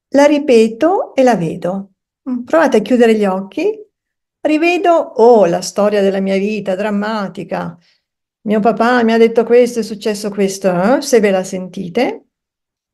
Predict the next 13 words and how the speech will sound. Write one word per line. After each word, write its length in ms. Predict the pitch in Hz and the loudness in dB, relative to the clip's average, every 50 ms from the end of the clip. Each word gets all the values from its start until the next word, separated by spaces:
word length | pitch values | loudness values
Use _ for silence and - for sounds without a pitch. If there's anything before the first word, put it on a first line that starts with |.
| _ _ _ _ _ _ | _ _ _ _ _ _
Oppure 380 | - 415 403 392 359 294 269 240 | -2 0 0 2 2 2 2 2
una 140 | 220 214 | 2 0
storia 360 | 208 202 - 196 190 185 180 175 | -2 -2 -4 -4 -2 -4 -4 -8
piccola 440 | - 170 170 - - 185 190 202 | -10 -12 -10 -6 -4 -4 -4 -2
e 120 | 202 247 269 | 0 2 4
la 100 | 285 285 | 4 4
rivedete. 800 | 269 269 247 233 220 175 175 185 180 180 196 190 190 190 - _ _ _ _ _ _ _ _ _ _ _ _ _ _ _ _ _ _ _ _ _ _ _ _ _ | 4 4 4 4 4 2 2 -2 -2 -4 -4 -4 -4 -6 -10 _ _ _ _ _ _ _ _ _ _ _ _ _ _ _ _ _ _ _ _ _ _ _ _ _
Fase 380 | _ _ - 220 214 208 196 208 | _ _ -2 0 0 0 0 0
numero 380 | 202 196 196 190 190 180 175 | 2 2 2 0 0 -2 -2
uno. 420 | 170 160 165 165 165 - - 165 _ _ _ _ _ _ _ _ _ _ _ _ _ _ _ _ _ _ _ _ _ _ _ _ _ _ _ 254 262 277 269 _ _ _ _ _ _ _ _ _ _ _ _ _ _ _ _ _ _ _ _ _ _ _ _ _ _ _ _ _ _ _ _ _ _ _ _ _ _ _ _ _ _ _ _ _ _ _ _ _ _ _ _ _ _ _ | -2 -4 -4 -6 -8 -8 -12 -16 _ _ _ _ _ _ _ _ _ _ _ _ _ _ _ _ _ _ _ _ _ _ _ _ _ _ _ -14 -14 -14 -16 _ _ _ _ _ _ _ _ _ _ _ _ _ _ _ _ _ _ _ _ _ _ _ _ _ _ _ _ _ _ _ _ _ _ _ _ _ _ _ _ _ _ _ _ _ _ _ _ _ _ _ _ _ _ _
Fase 380 | _ _ - 330 453 427 403 330 | _ _ -2 0 0 2 2 2
numero 360 | 294 285 277 269 269 247 220 196 | 2 4 4 4 4 4 4 2
due. 440 | 160 156 156 156 156 160 - - | 0 0 -2 -2 -4 -6 -10 -16